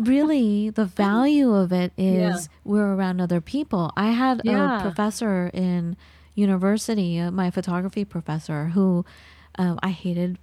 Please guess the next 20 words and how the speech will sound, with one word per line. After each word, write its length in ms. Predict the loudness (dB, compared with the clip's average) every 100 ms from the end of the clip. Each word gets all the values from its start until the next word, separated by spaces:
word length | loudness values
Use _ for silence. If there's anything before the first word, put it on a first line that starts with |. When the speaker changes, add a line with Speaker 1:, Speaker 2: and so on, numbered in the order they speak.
| -10
Speaker 1:
like, 300 | -4 -4 -4 -8
um, 360 | -8 -6 -6 -10
subways 640 | -6 -4 -2 -2 -2 -4
and 160 | -6 -6
buses 380 | -8 -4 -2 -2
that 120 | -2
were 100 | -4
crowded. 480 | -4 -4 -2 -2 -2
I 140 | -2
don't 260 | -2 -2 -2
like 160 | -4
to 100 | -4
be 140 | -2 0
around 200 | 0 -4
crowds. 360 | -6 -4 -4
It 80 | -6 -4
really 160 | -6
freaks 360 | -6 -8 -10 -8
me 140 | -8 -6
out. 300 | -6 -6 -6